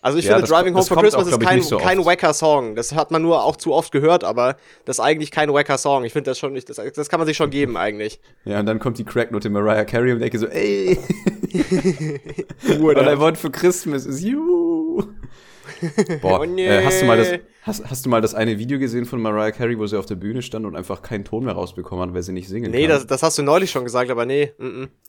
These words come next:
Speaker 1: Hab ich, hab
Speaker 2: Guck
Speaker 1: ich nie
Speaker 2: dir das
Speaker 1: gesehen.
Speaker 2: bitte mal an, das ist einfach, wenn's einem echt mal scheiße geht, einfach mal dann auch auf YouTube suchen und danach geht's euch einfach besser. <laughs>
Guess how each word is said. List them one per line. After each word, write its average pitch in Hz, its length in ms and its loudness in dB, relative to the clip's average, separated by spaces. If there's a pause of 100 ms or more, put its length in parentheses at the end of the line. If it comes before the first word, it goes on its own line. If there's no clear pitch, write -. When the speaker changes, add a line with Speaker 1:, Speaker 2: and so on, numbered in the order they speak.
(160)
Speaker 1:
Hab 123 80 -6
ich, 127 80 -10
hab 139 120 -6
Speaker 2:
Guck 185 120 2
Speaker 1:
ich - 20 -
nie 156 60 -4
Speaker 2:
dir 143 60 4
das 113 80 4
Speaker 1:
gesehen. 113 120 -2
Speaker 2:
bitte 165 180 0
mal 117 120 2
an, 127 180 2
das 104 160 -2
ist 113 140 -8
einfach, 117 340 -4
wenn's 107 380 -4
einem 120 200 2
echt 120 160 -8
mal 123 100 -4
scheiße 127 420 -4
geht, 127 260 -4
einfach 117 240 -6
mal 107 160 -4
dann 104 140 -4
auch 104 100 -6
auf 107 200 -16
YouTube 120 280 -8
suchen 120 400 -10
und 104 140 -6
danach 104 280 -2
geht's 107 160 -10
euch 104 120 -12
einfach 101 220 -8
besser. 90 340 -8 (920)
<laughs> - 160 -12